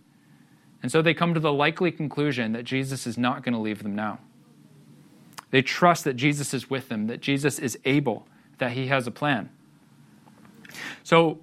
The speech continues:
when they're in this jail cell, they're not fixating on escape.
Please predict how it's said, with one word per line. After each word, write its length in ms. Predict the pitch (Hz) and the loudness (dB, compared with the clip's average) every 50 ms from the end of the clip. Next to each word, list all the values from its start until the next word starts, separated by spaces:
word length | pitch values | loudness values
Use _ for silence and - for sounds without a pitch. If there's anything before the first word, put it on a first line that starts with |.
| - _ _ | -16 _ _
when 160 | - 156 156 | 0 2 4
they're 160 | 156 160 170 | 4 4 4
in 360 | 175 190 220 208 190 175 165 | 4 4 4 2 0 0 0
this 200 | 160 165 151 - | 0 0 0 -2
jail 280 | - - - 165 190 202 | -2 0 2 2 4 4
cell, 220 | 185 - 147 139 | 2 2 2 2
they're 100 | 135 147 | 2 4
not 260 | 156 170 165 - - - | 4 4 2 2 0 -2
fixating 560 | - 190 190 - - 170 156 147 147 143 143 | -2 -2 0 0 2 2 2 2 0 0 -2
on 160 | - 120 120 | -2 -4 -4
escape. 540 | 113 - - - - - 175 180 180 180 | -6 -6 -10 -2 2 2 4 4 2 0